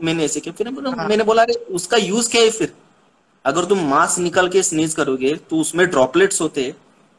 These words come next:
Speaker 1: और वो
Speaker 2: हाँ।
Speaker 1: ड्रॉपलेट्स क्या होता है, if it is circulate, then it can spread not only covid nineteen, but there are n number of infections।"
Speaker 2: बराबर।
Speaker 1: अभी तो हम बोलते हैं कि रेनी सीजन है and rainy season is the good hub और the progressive, अ, नेचर बोलते हैं कि because of that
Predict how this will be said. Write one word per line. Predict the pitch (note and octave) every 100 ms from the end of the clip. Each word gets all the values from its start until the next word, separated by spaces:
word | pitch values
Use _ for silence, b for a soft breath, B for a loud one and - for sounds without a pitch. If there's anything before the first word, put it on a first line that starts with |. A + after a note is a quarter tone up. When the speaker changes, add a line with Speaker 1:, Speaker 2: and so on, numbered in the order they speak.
| -
Speaker 1:
और | D#3+
वो | F#3
Speaker 2:
हाँ। |
Speaker 1:
ड्रॉपलेट्स | E3 C#3+ D3+ F#3+ F#3+
क्या | F#3+
होता | F3+ E3 E3
है, | D#3+ - - _ _ D#3+
if |
it | D#3 F3+
is | G3 -
circulate, | D#3 G3+ F3+ D3+ D3 - _ -
then | E3 F3+
it | F#3
can | G#3 G3+
spread | G3 G3+ G#3+ - D#3
not | F#3 G3+
only | G#3+ A3 A3
covid | F#3+ G3+
nineteen, | G3+ F#3 F#3+ E3+ C#3+
but | D#3+
there | D#3+ F3
are | F#3+
n | E3 F#3
number | G3 G3 G3
of | G3
infections।" | E3+ D#3+ F#3+ - D3+ C3 - _ _ _ _ _ _ D3
Speaker 2:
बराबर। | C#3+
Speaker 1:
अभी | C3+ D#3
तो | D3+ F3
हम | F3 F3 E3
बोलते | D#3+ D#3 F3
हैं | F3
कि | F3+
रेनी | D3+ D#3
सीजन | F3 D#3+ E3+ D3+
है | C#3 - b b b C#3
and | D#3
rainy | D#3 D3+ F3+ F#3
season | F3 F#3+ F#3+
is | F3
the | F3+
good | D#3 G#3
hub | G3 F#3 - - _ _ _ _ _ -
और | D#3
the | E3+ F3+
progressive, | D#3 D#3+ F#3+ F#3 G#3 G#3+ G3+ - -
अ, | - D3+ D3+ D3+
नेचर | D#3 D#3 G3+
बोलते | F#3 E3+ D3+
हैं | E3+ F3+
कि | F3+ F3
because | D#3 E3+ F#3+
of | F3+
that | F3 F3+